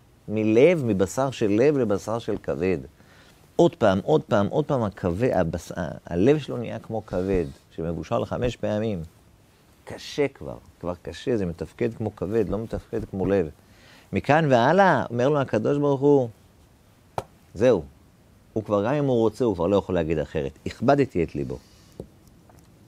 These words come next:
אנחנו מוצאים את המנגנון הזה בצורה חריפה מאוד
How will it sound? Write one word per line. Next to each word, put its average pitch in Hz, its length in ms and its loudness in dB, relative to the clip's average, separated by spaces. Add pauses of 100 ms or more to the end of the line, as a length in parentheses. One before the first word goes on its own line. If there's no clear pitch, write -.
(440)
אנחנו 143 200 0
מוצאים 135 320 -2
את 123 140 -2
המנגנון 98 800 0
הזה 127 380 2 (640)
בצורה - 340 -8
חריפה 127 520 -4
מאוד 127 380 -2